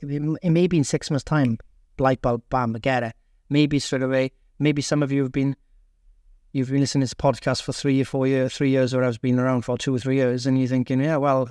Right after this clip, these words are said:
that's kind of my default view of things now." You know, so we go, "It's not things that disturb me, it's my opinion about things." Got a choice of Hercules. I can go down the pleasurable path of easy living, but that's not gonna fulfill me. Empty pleasures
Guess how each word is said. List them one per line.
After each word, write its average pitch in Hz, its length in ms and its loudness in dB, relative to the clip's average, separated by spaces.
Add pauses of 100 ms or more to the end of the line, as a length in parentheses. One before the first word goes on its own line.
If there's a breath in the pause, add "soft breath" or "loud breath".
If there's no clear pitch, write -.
that's 143 200 -2
kind 143 160 0
of - 20 4
my 135 80 2
default 131 540 -2
view 147 260 0
of 165 100 -2
things 120 260 -2
now." 113 240 -4 (840)
You 123 80 -4
know, 135 160 2
so 147 140 -4
we 139 80 0
go, 143 280 2 (200)
"It's - 120 -8
not 151 140 0
things 156 220 2
that 143 80 2
disturb 135 360 -2
me, 151 220 0
it's - 160 -10
my 143 100 2
opinion 135 320 0
about 131 220 -2
things." 160 400 -2 (880)
Got 139 120 2
a 135 40 2
choice 151 320 0
of 139 100 -6
Hercules. 151 640 0 (100)
I 143 80 -6
can 143 180 2
go 151 180 2
down 147 180 2
the 135 80 -2
pleasurable 131 420 -2
path 131 300 -4
of 131 120 -2
easy 127 220 2
living, 127 380 0
but 139 120 -2
that's 127 180 -2
not 127 140 -2
gonna 131 160 0
fulfill 120 360 -2
me. 135 200 0
Empty 131 260 -2
pleasures 123 540 -2